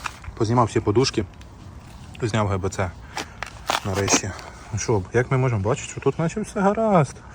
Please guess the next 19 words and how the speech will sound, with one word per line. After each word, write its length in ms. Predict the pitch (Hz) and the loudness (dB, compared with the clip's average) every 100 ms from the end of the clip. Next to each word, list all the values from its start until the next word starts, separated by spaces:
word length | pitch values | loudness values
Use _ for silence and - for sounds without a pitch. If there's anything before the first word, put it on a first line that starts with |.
| - - - - - - | -18 -18 -18 -18 -18 0
Коли 120 | 135 | 2
всі 180 | 131 147 | 4 2
клапана 400 | - 123 123 123 | 4 4 6 6
закриті, 420 | 120 120 165 170 | 6 4 2 2
понятно, 360 | 110 110 104 104 | 2 4 4 4
бо 120 | 101 | 4
розпредвалів 500 | 101 - 110 104 101 | 4 2 0 2 2
немає, 340 | 95 95 95 90 - - - - - - - | 2 0 0 -2 -8 -18 -18 -16 -16 -18 -6
то 100 | 120 | -4
все 200 | 110 156 | 0 2
гаразд. 500 | 143 147 127 101 - - - - | 2 2 2 0 -6 -16 -16 -12
Так 160 | - | 0
наче 180 | 113 - | 0 0
все 180 | 98 110 | -2 -2
ціленьке, 520 | - 92 107 139 123 | 0 0 2 0 -2
да? 200 | 117 139 - - - - - - - - - - - - - | -2 -4 -4 -16 -18 -18 -18 -20 -18 -18 -18 -18 -18 -18 -14
Потім 300 | - 113 113 104 - - | -8 -2 0 -2 -4 -6
піднімаємося 680 | 131 120 120 117 - 123 - - - - | -2 0 0 0 0 -2 -2 -6 -12 -6
вверх, 420 | 120 143 151 - | 2 6 6 2